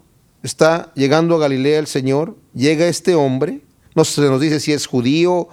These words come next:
o si es gentil, y le dice: "Por favor, desciende a ver a mi hijo, porque está a punto de morir". Y le dice el Señor: "Si ustedes no vieran señales, no creerían". No tanto se lo está diciendo a él mismo, sino a la gente que está alrededor también,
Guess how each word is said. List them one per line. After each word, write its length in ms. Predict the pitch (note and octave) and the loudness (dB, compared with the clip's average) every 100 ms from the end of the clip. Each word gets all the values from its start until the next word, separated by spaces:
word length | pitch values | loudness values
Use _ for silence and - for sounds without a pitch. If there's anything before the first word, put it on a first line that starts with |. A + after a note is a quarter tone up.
| - - | -16 -4
o 100 | A#2+ | -4
si 160 | - | 0
es 100 | D3 - | -2 0
gentil, 640 | A#2+ A2+ F3 G#3 C#4 - _ _ _ | -2 0 -2 -2 -6 -12 _ _ _
y 100 | B2+ | 0
le 80 | B2+ | 2
dice: 220 | C#3+ D3+ | 2 0
"Por 140 | C3+ A2+ | 0 0
favor, 380 | C3 D3 D#3 B2+ | 0 2 -2 -4
desciende 760 | A#2+ - D3+ D3+ D3 D#3 D#3 _ | -6 -2 -2 -2 -2 -4 -6 _
a 80 | A#2+ | 0
ver 160 | B2 C3+ | 0 2
a 60 | |
mi 180 | C3 C3 | 0 -2
hijo, 320 | C3 - D3 - | -4 -6 -12 -10
porque 200 | - G#2+ | -8 -6
está 160 | A2+ B2 | -4 -4
a 40 | |
punto 260 | A#2 A#2+ A#2+ | -2 -4 -4
de 100 | A2+ | -4
morir". 480 | G2+ G#2 G#2 G#2 - | -4 -8 -10 -18 -12
Y 100 | A2+ | -4
le 100 | A2+ | -2
dice 220 | C3 B2+ | -2 -4
el 40 | B2+ | -6
Señor: 320 | A#2+ A#2+ A#2 - - | -2 -4 -4 -10 -20
"Si 160 | - C3+ | -6 -6
ustedes 380 | - D#3+ D#3+ C#3 | -2 0 0 0
no 280 | D3 E3 | 0 0
vieran 400 | D#3+ F3 F3 F3 | 2 0 0 -2
señales, 680 | E3+ D3 C3+ D3+ D#3+ E3+ - | -2 -4 -2 -2 -2 -4 -4
no 160 | C3+ C3+ | -4 -2
creerían". 480 | C3+ A#2+ C3+ A2+ - - - - - | -2 0 -2 -4 -10 -20 -20 -20 -6
No 200 | E3+ G#3 | 0 2
tanto 280 | G#3+ A#3+ G#3 | 2 0 0
se 120 | F3 | 0
lo 80 | E3+ | -2
está 200 | D#3 G3 | 0 0
diciendo 500 | F#3 - F#3+ F#3 E3+ | 0 -2 -2 0 0
a 60 | E3 | 0
él 140 | F#3 | 0
mismo, 600 | F3 G3+ - B2+ B2+ B2+ _ - | -2 -4 -4 -4 -4 -6 _ -12
sino 280 | - C#3 | -2 0
a 40 | C#3 | 2
la 100 | B2+ | 0
gente 320 | - F3+ D#3 | -2 -4 -4
que 80 | C3 | -8
está 220 | - D3+ | -4 -2
alrededor 580 | D3+ C#3+ C3 B2 C3+ C#3+ | 0 0 0 0 -2 -2
también, 580 | B2 A2+ B2+ B2+ G2 | -4 -4 -6 -8 -10